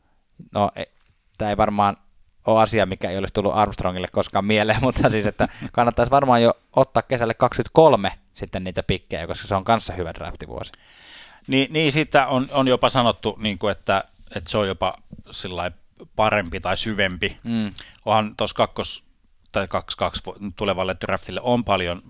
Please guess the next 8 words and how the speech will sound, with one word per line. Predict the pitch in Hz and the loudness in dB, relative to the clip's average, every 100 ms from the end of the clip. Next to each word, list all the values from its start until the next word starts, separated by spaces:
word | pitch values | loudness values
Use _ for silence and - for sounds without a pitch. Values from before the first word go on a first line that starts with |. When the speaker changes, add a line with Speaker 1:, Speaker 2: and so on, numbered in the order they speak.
| - | -10
Speaker 2:
paljon | 101 92 87 | -6 -4 -6
niin | 90 90 | -8 -8
kuin | 90 92 | -10 -10
mielenkiintoisia | 92 104 95 90 98 90 90 98 | -4 -2 -2 -4 -8 -8 -8 -6
nimiä, | 95 95 95 98 | -6 -2 -2 0
varsinkin | 95 92 95 90 | 0 -2 -10 -2
tällä | 120 131 | 2 4
Suomi-näkökulmasta. | - 123 139 156 160 156 147 143 151 147 135 - | 2 2 4 4 2 0 -2 -4 -4 -2 -4 -8